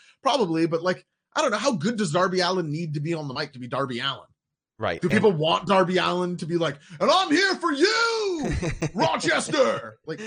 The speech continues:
Speaker 2: He does
Speaker 1: no.
Speaker 2: have great presence in, in, in pre-tapes and, and in videos. Uh, he's very able to do it, so.
Speaker 1: Go find a good Jeff Hardy promo. Go, go find it. You're, you're gonna get to China before you dig one up.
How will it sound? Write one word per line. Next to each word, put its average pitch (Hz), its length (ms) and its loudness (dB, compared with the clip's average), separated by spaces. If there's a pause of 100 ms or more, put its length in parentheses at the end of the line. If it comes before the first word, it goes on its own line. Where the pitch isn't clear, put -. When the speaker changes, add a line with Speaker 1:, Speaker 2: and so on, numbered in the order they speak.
(680)
Speaker 2:
He 139 80 -6
does 156 140 2
Speaker 1:
no. 285 80 4
Speaker 2:
have 139 140 0
great 127 220 0
presence 110 440 0
in, 95 460 -6
in, 92 400 -10 (120)
in 92 480 -10 (260)
pre-tapes 113 480 -2
and, 90 100 -10
and 90 200 -10
in 87 120 -14
videos. 95 460 0 (200)
Uh, 82 440 -6
he's 101 220 -10
very 101 320 0
able 82 160 -4
to 78 60 -12
do 71 160 -10
it, - 160 -12
so. 73 240 -8 (600)
Speaker 1:
Go 294 180 4
find 285 340 0
a 269 60 -2
good 202 200 -2
Jeff 202 200 -2
Hardy 214 240 -4
promo. 85 360 -12 (260)
Go, 220 100 4
go 220 300 4
find 226 340 -2
it. - 140 -14 (880)
You're, 220 100 -4
you're 240 220 -8
gonna 254 120 -2
get 247 100 0
to 220 80 4
China 233 420 -2
before 180 240 0
you 156 80 0
dig 147 180 -2
one 127 160 -4
up. 87 200 -12